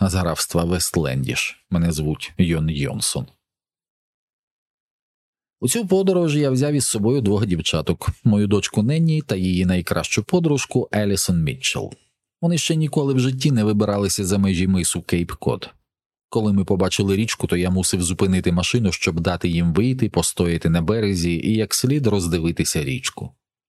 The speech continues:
Їм ще ніколи не доводилося бачити, щоб вода була не солона і мала таку вузьку і видовжену форму. То була річка Гадсон. У ній водилися коропи,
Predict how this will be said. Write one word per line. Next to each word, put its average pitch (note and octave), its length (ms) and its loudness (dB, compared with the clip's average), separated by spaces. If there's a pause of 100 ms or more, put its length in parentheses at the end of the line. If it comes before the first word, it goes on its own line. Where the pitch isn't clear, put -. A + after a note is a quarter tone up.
(560)
Їм B2+ 180 2
ще - 180 -2
ніколи A#2 440 0
не F2+ 100 2
доводилося F#2+ 680 0
бачити, A2 500 -2
щоб F2+ 300 -2
вода F2+ 300 0
була F2 260 0
не F#2 100 2
солона G2+ 520 0
і F2 100 2
мала F2 280 0
таку F2+ 260 0
вузьку F#2 460 0
і G2+ 140 2
видовжену F#2 680 0
форму. - 600 -6 (580)
То G#3+ 180 0
була A2+ 380 2
річка F#2 440 -2
Гадсон. E2 640 -4 (420)
У C#3 60 0
ній B2 180 4
водилися F2+ 500 0
коропи, G#2 520 0